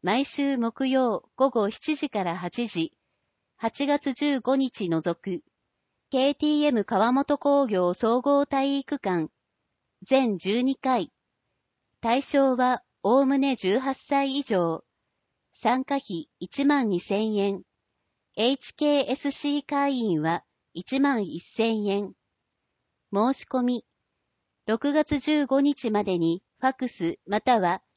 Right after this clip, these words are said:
枚方キングフィッシャーズスポーツクラブホームページのフォームに、住所、氏名、電話番号、生年月日を書いて、同クラブへ。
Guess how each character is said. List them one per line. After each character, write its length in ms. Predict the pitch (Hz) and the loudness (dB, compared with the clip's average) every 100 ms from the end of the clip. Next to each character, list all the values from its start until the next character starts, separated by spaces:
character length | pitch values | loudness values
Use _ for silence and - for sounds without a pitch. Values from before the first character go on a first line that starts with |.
| - 240 | -4 0
枚 160 | 262 | 2
方 280 | - 226 277 | 0 0 0
キ 200 | - 262 | 0 0
ン 80 | 277 | 0
グ 120 | 302 | 0
フ 100 | 311 | -2
ィ 20 | |
ッ 20 | |
シ 240 | 302 - 285 | -4 -2 0
ャ 140 | 277 | 0
ー 20 | |
ズ 160 | 277 294 | 0 -2
ス 140 | - | -4
ポ 200 | - 247 277 | -2 0 0
ー 40 | |
ツ 140 | - | -2
ク 140 | - - | -4 0
ラ 160 | 262 | 0
ブ 200 | 175 170 - | 2 -2 -2
ホ 220 | 233 254 | 2 4
ー 20 | |
ム 160 | 277 302 | 4 2
ペ 220 | 311 320 | 2 0
ー 40 | 302 | 0
ジ 140 | 214 | 0
の 160 | 185 175 | 0 2
フ 240 | 254 262 | 0 0
ォ 20 | |
ー 40 | 220 | 0
ム 120 | 185 | 2
に、 240 | 170 185 _ _ _ _ | 2 0 _ _ _ _
住 240 | 254 285 | 0 0
所、 340 | 269 - 170 170 | 0 0 0 -2
氏 300 | - - 277 | -8 -6 -2
名、 340 | 254 190 170 - _ - | 0 0 -2 -6 _ 0
電 160 | 208 254 | 2 2
話 140 | 285 | 2
番 280 | 277 285 233 | 2 0 0
号、 380 | 185 175 165 - _ | 0 0 0 -6 _
生 260 | - 277 285 | -2 2 4
年 260 | 302 302 | 2 2
月 200 | 294 302 - | 0 -2 -4
日 120 | 214 | -2
を 120 | 185 - | -2 0
書 140 | 226 | -2
い 100 | 220 | -2
て、 300 | - 170 170 _ - | -2 -4 -4 _ 2
同 240 | 269 247 | 4 4
ク 140 | - 269 | 0 0
ラ 160 | 262 | 0
ブ 100 | 185 | 0
へ。 220 | 165 160 | -2 -4